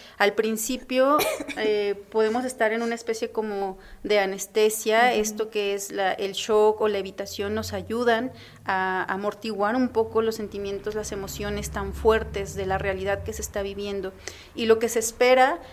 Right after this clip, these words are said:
Speaker 1: es que la persona con el tiempo, eh, vaya mejorando,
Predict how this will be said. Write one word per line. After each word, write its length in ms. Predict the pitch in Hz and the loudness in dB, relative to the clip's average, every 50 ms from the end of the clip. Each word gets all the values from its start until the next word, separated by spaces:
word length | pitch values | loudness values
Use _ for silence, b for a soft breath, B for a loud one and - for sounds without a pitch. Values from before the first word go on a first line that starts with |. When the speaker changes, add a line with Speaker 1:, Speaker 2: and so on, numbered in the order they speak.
| B B | B B
Speaker 1:
es 140 | - 220 - | -14 -12 -4
que 100 | - 240 | 2 4
la 160 | 240 240 240 | 4 4 4
persona 640 | - 220 208 - - - 226 214 214 220 220 226 220 | 2 -2 -6 -6 -6 -4 -2 -2 -2 -2 -2 -2 -4
con 180 | - 233 220 214 | -4 -6 -6 -4
el 140 | 202 202 196 | -6 -8 -10
tiempo, 760 | - 208 208 208 214 214 208 - 220 220 220 220 226 220 220 | -8 -6 -4 -4 -4 -6 -4 0 2 2 4 4 4 2 0
eh, 280 | 220 208 202 196 196 190 185 | -2 -4 -4 -6 -6 -2 0
vaya 240 | 208 208 208 220 | 0 2 2 0
mejorando, 800 | 226 240 233 - - 208 214 220 226 240 254 254 240 254 302 349 | 0 -2 -4 -4 -2 -2 0 0 0 0 0 0 0 -2 -2 -4